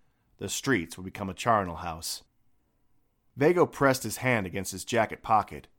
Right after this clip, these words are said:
and felt the gun in the holster against his ribs. It was a strange kind of comfort. They were all likely dead if the crowd turned ugly, but his weapons left a tiny but attractive window of uncertainty.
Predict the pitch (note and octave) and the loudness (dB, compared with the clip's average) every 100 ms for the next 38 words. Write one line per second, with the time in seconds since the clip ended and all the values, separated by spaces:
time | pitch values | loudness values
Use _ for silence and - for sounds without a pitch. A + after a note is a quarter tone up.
0 | _ G2 - B2 G#2+ G2 A#2+ A2+ F#2 F2+ | _ -12 2 2 2 -2 2 2 0 -4
1 | E2 A#2+ A2+ - F2+ F#2+ G2 - F2 G2+ | -4 -2 -2 -4 -6 -6 -6 -8 -8 -4
2 | G#2 E2 - - _ _ _ _ - - | -2 -2 -8 -10 _ _ _ _ -10 -8
3 | G#2 G2+ F2+ - - A#2+ G#2 F#2+ - G2+ | -6 -8 -10 -10 -2 -2 -2 -4 -6 -8
4 | F2+ - C3 A#2 - C#2+ - _ _ _ | -8 -6 -2 -2 -4 -14 -18 _ _ _
5 | _ _ _ _ C3+ D3 F3+ F#3+ G3+ B2 | _ _ _ _ 0 2 4 6 6 6
6 | C3 C3 A2 G2+ A#2+ G#2 E2+ - F2+ - | 6 6 -2 -2 2 2 0 -6 -10 -2
7 | A2 G#2 F#2 A2 G2 F#2+ A2 F#2 C#2+ - | 2 2 0 -8 -6 -2 -2 -4 -8 -12
8 | _ _ - A#2+ G#2 G#2+ C#3 B2+ G2 A#2 | _ _ 0 2 2 2 2 2 0 -2
9 | G#2 G2+ - D#3+ D3 B2+ B2 - C#3+ C3+ | -4 -6 -2 0 2 0 -2 -4 -2 -2
10 | - F3 E3 - F2+ G#2 C3 G2+ F2 E2+ | 2 2 2 -2 -6 0 2 2 0 -2
11 | F#2 G2 F#2+ C3+ C3 D#2+ D#2+ D2+ | -2 -4 -2 -2 -2 -4 -12 -12